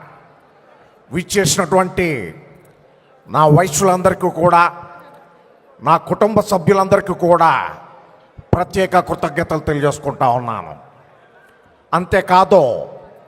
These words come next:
ఈ కార్యక్రమానికి ఎన్నో పనుల ఒత్తిడి ఉన్నటువంటి మన ముఖ్యమంత్రి వర్యులు, నాకు చాలా సుపరిచితులు, ఎంతో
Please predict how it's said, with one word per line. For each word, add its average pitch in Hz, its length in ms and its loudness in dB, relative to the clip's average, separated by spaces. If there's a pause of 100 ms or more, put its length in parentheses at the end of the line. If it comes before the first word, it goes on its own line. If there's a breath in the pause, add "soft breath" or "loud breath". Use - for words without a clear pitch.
(600)
ఈ 190 120 4
కార్యక్రమానికి 190 1160 0 (880)
ఎన్నో 226 420 4
పనుల 220 420 2
ఒత్తిడి 202 420 2
ఉన్నటువంటి 190 880 0 (1160)
మన 175 260 0
ముఖ్యమంత్రి 202 640 0
వర్యులు, 185 600 2 (960)
నాకు 165 220 0 (100)
చాలా 180 200 4
సుపరిచితులు, 170 960 -2 (1000)
ఎంతో 165 640 0